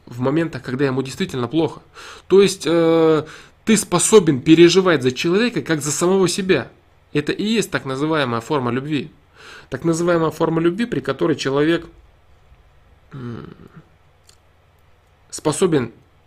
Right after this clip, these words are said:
реагировать на события другого человека, как на свои собственные. Вот и всё. То есть... э, форма любви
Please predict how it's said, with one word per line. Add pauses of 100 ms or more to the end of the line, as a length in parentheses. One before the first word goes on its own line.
(320)
реагировать
на (1040)
события (720)
другого
человека,
как
на
свои
собственные. (100)
Вот
и
всё. (840)
То
есть...
э, (960)
форма
любви